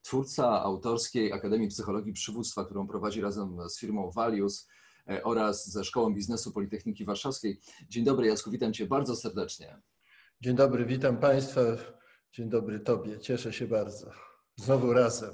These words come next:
Speaker 1: Znowu razem, zgadza się. Tłem do naszej rozmowy jest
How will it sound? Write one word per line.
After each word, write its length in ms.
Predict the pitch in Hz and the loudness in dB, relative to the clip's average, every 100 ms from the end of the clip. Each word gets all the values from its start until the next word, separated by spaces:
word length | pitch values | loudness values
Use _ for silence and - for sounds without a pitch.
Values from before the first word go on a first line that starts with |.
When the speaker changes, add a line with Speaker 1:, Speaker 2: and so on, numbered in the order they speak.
| - - _ - | -14 -20 _ -2
Speaker 1:
Znowu 440 | - 113 147 147 | -2 2 2 4
razem, 400 | 135 127 98 95 | 4 4 2 -2
zgadza 380 | 101 131 127 110 | -2 0 0 0
się. 320 | 92 101 87 85 _ - | -2 -4 -4 -6 _ -8
Tłem 240 | 143 165 | -4 -2
do 260 | 135 120 117 | 0 0 -2
naszej 300 | 127 - 110 | -4 -6 -8
rozmowy 520 | 107 120 127 127 110 | -4 -4 -2 -2 -2
jest 480 | 110 110 - - | 0 -2 -6 -10